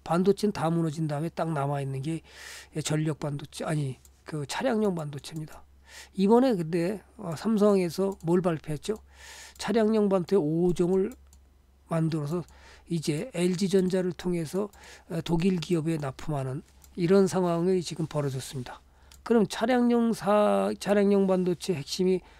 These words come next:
어디냐면 일본, 저, 독일의 첫 번째가 뭐냐면 독일 기업인, 어, 첫 번째 독일 기업이 하나 있고요.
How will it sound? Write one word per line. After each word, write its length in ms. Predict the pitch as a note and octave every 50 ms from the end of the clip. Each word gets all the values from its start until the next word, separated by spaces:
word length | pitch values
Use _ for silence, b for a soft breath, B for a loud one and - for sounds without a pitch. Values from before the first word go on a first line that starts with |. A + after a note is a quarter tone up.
| b b b
어디냐면 640 | - E3 E3+ E3 E3 E3 D#3+ D#3+ E3 F3 F3 G#3+ C4+ - B B B B B B B B - -
일본, 520 | G3 F#3 G3 G3+ F#3 F#3 F3+ E3 D#3+ G#3 - _
저, 160 | - - D#3+ D#3+
독일의 640 | D3+ - - G#3 G3 F3 F#3+ F3 D3+ C#3 D3+ G3 - -
첫 180 | - - F3+ -
번째가 500 | - G3+ F3+ E3+ - F#3 E3 F3+ F#3 F#3+ G#3 A#3+ - - _ _ _ -
뭐냐면 580 | E3+ D#3+ D#3+ D#3 D3+ D3 D#3 F3 F#3 G#3 A3 - -
독일 340 | - E3 D#3 D#3 F3 E3 D#3+
기업인, 520 | C#3+ E3 D#3+ D#3 C#3+ D#3+ F3+ F#3 G3 G#3 - - - - - - - - - - - - - - - - - _ _ _ _ _ - - - - - _ _ - - - - - - - B B B B B B B B B B B B B B B B _
어, 220 | - D#3 C#3 C3 C3
첫 160 | - - G3+ G#3
번째 260 | A#3+ A3 G#3 G#3 A3
독일 320 | - F3+ F3 E3+ F3 E3+
기업이 280 | D3+ D#3 D#3+ D#3 C#3+ D#3+
하나 240 | D#3 D#3+ D3+ C#3 C#3
있고요. 420 | C3+ - - C#3+ C3+ C3+ D#3 G#3